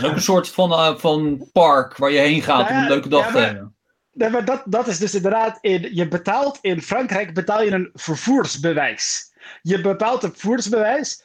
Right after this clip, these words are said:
Speaker 2: waarmee je ook recht hebt om op de pistes te komen, maar je betaalt niet een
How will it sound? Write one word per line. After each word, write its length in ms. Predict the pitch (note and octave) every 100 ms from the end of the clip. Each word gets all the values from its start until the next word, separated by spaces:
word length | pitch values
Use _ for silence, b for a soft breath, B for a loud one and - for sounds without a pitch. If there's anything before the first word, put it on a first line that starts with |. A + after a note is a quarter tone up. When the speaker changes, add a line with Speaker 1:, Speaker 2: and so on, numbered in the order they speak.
| b b
Speaker 2:
waarmee 260 | E3+ F3+ F#3
je 60 |
ook 100 | F3
recht 180 | F#3 -
hebt 120 | E3+
om 80 | D#3
op 120 | D3
de 100 | D#3
pistes 440 | - B3+ - A#3 -
te 100 | F#3
komen, 440 | E3 C#3+ D3+ -
maar 200 | G3 F#3
je 80 | G3
betaalt 360 | F3 F3+ E3+ E3
niet 260 | C#4+ D4 -
een 360 | F#3+ F3+ E3